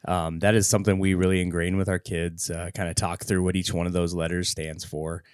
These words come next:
Um, children obviously being our future. Um, we do try to teach leadership qualities through basketball.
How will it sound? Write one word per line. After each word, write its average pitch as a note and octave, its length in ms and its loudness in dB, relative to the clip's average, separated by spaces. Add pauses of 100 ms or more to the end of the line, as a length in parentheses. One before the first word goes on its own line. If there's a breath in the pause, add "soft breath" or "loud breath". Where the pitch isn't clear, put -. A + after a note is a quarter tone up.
(320 soft breath)
Um, E2+ 380 -2 (140)
children G2 360 6
obviously F2+ 400 0
being F2 260 0
our F2 140 2
future. E2+ 580 -2 (300)
Um, D#2 320 -8
we F2+ 120 -4
do F2+ 520 2
try F#2+ 200 0
to F2 80 -4
teach G2 340 -2
leadership G2 540 2
qualities F#2 560 2
through F2+ 180 0
basketball. D#2+ 760 -2